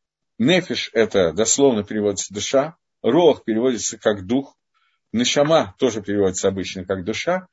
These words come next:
хая от слова «жизнь» и ехида от слова «единство». Теперь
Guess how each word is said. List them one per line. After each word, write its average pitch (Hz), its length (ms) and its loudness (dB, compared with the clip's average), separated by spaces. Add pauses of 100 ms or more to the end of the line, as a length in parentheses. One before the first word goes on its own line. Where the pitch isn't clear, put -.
(220)
хая 147 580 4
от 104 140 0
слова 110 440 2
«жизнь» 127 580 -2 (280)
и 127 80 -4
ехида 135 540 0
от 110 80 -6
слова 131 260 -2
«единство». 92 580 -10 (1120)
Теперь 196 540 2